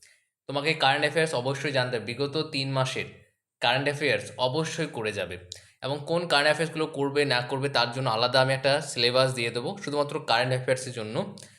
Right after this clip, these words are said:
অবশ্যই তোমরা Telegram-এ যুক্ত হয়ে যাও। তোমরা এখনও পর্যন্ত যারা Telegram-এ যুক্ত হওনি, Telegram-এর লিংক এই ভিডিওর ডেসক্রিপশন বক্স, কমেন্ট বক্সে তোমরা পেয়ে যাবে।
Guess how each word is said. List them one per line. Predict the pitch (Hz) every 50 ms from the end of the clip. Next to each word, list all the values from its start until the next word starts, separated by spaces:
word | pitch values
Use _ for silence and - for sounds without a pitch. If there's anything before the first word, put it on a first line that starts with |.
| _ _ -
অবশ্যই | 127 131 151 170 170 - 190 190
তোমরা | 196 170 160 160
Telegram-এ | 156 147 131 135 127 131 131 131 127
যুক্ত | 123 120 - - -
হয়ে | 135 135 131
যাও। | 165 185
তোমরা | - - 131 120 117 117
এখনও | 113 107 104 - 139 135
পর্যন্ত | 139 139 135
যারা | 139 135 131
Telegram-এ | 127 117 110 110 110 117 113 113 107
যুক্ত | 110 107 - -
হওনি, | 117 123 123 123 151 - - - - - _ _ _ _ _ -
Telegram-এর | 139 143 156 156 160 160 160 165
লিংক | 160 165 180 190 - -
এই | 123 127
ভিডিওর | 123 127 127 127 120 120 113 104
ডেসক্রিপশন | - 120 123 127 - - 147 - - 147
বক্স, | 147 139
কমেন্ট | - 131 120 117 110
বক্সে | 110 107 - 117
তোমরা | 113 110 131 180 - - - - - _ _ -
পেয়ে | - 151 143
যাবে। | 123 107 90 90